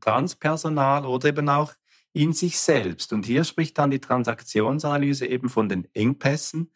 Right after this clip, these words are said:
Die wurden von den Gouldings in die Transaktionsanalyse eingebracht und die unterscheiden so drei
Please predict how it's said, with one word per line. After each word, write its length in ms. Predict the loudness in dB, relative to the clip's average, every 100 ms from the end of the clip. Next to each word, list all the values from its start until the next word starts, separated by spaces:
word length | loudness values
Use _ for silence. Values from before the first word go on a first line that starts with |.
| _ _ _ 0
Die 240 | 2 2
wurden 540 | 2 0 0 -4 -4 -4
von 280 | -2 0
den 300 | 0 -2 -4
Gouldings 680 | 0 2 4 2 2 0 -4
in 160 | -4 -4
die 100 | -4
Transaktionsanalyse 1160 | -2 -2 -2 -6 -4 -4 -2 -4 -4 -6 -8
eingebracht 680 | -8 -6 -8 -4 -2 -2 -6 _ _ _ _ -20 _ _ -4
und 200 | 0 2
die 40 |
unterscheiden 580 | 2 0 0 0 0 -2
so 200 | -2 -2
drei 880 | -2 0 2 2 2 2 2 -2